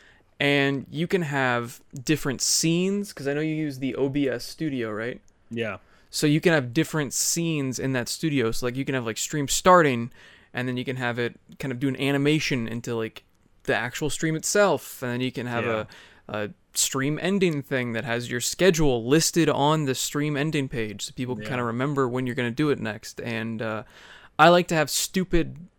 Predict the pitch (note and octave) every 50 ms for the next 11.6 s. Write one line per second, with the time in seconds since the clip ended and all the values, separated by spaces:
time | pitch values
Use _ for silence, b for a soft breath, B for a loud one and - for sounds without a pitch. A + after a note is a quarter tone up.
0 | _ _ _ _ C#3+ B2+ F3 F3 G3 F3+ E3 D3+ B2+ - D3 - - - B2+ A#2
1 | - - - G#2+ G#2 - - - - b b b b b b b b - C3 B2
2 | B2 A#2+ - C#3+ B2 A#2 A2+ A2+ A2+ - - B2+ C3 B2 - C3+ C3 C#3 - -
3 | - - D#3+ D#3 D#3+ D#3 - C#3+ A#2+ A#2+ A#2+ - A2+ A#2+ B2 G#2+ A#2 A2+ - -
4 | - - A#2 C3 C#3 D3+ D#3 D3+ C#3+ - - C#3 - - A#2+ C#3+ F#3 A#3 A#3 D#3+
5 | C3 G#2 G2+ G2 - C#3+ - _ - - D#3 D#3 D3+ D#3 - D#3+ D#3 C#3+ C3 A#2+
6 | C#3 C#3 D3 C3 A#2 A2+ C#3+ C3+ - - A#2+ A#2+ - - A#2+ C#3+ D3 - - C3
7 | B2+ - - - C#3 B2 - A2 A#2 A#2+ A2+ - A2+ A2 G#2+ B B B B B
8 | B B B B B B B B B B - A2 A2+ A#2 A#2+ A#2 A#2 A2+ A2+ A2+
9 | A2+ A2 A2 G#2+ G#2+ G#2+ A#2+ - _ _ b b b b b b b b b b
10 | - B2 - F#3 F#3 E3 C3 B2+ D3 D3 - - - - - - - - - F3+
11 | A3+ G#3 D3 - E3+ D#3+ D3+ C3+ C3+ D3+ D3+ C3+